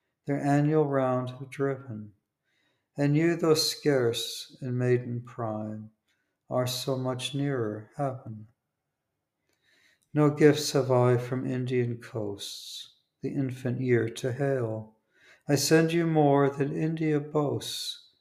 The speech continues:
in Edwin's simple tale. Our sex with guile and faithless love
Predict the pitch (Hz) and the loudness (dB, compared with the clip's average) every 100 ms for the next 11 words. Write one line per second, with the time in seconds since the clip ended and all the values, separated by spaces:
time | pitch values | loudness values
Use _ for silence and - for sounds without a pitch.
0 | _ _ 123 143 147 139 123 110 104 - | _ _ -10 -4 0 0 0 -4 -6 -8
1 | - - - 139 135 - 139 - _ - | -12 -10 -6 -4 -6 -6 -6 -6 _ -8
2 | 120 110 107 104 98 _ _ _ _ _ | -6 -4 -8 -14 -20 _ _ _ _ _
3 | _ _ _ _ _ _ _ - 156 180 | _ _ _ _ _ _ _ 4 10 10
4 | 185 - 151 120 - - - 151 151 - | 8 0 2 2 2 -6 -4 -4 -6 0
5 | 143 135 131 123 110 107 - _ - 127 | 2 4 2 0 -4 -8 -16 _ -10 -10
6 | 123 - 139 135 - 139 - 127 120 113 | -8 -2 0 0 -2 -4 -4 -2 0 -2
7 | 110 | -6